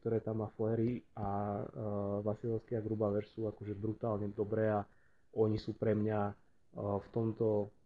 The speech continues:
naozaj, naozaj výnimoční v tom, že sú to jednoznačné jednotky v tom svojom tíme a nehrajú, že päťdesiat percent zápasov. A ako, ako niektorí z tých ďalších za-, e, ďalších brankárov v top desať, ako je tam napríklad Halák aktuálne, hej.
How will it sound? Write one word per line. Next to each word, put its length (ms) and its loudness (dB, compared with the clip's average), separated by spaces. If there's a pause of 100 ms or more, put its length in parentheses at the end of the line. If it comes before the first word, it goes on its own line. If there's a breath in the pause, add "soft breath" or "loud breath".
naozaj, 480 2
naozaj 560 4
výnimoční 720 4
v 80 -20
tom, 160 2
že 160 2
sú 80 -8
to 160 4
jednoznačné 560 6
jednotky 320 4
v 80 -12
tom 80 -2
svojom 320 0
tíme 240 2
a 320 -18
nehrajú, 400 6
že 80 2
päťdesiat 400 2
percent 320 -2
zápasov. 480 0 (480)
A 320 6 (120)
ako, 200 -4
ako 160 0
niektorí 320 4
z 160 0
tých 160 2
ďalších 320 2
za-, 120 2
e, 120 2 (560)
ďalších 320 0
brankárov 400 2
v 80 -14
top 160 -2
desať, 240 4
ako 80 2
je 80 4
tam 160 -2
napríklad 320 -4
Halák 400 0
aktuálne, 400 -6
hej. 160 -2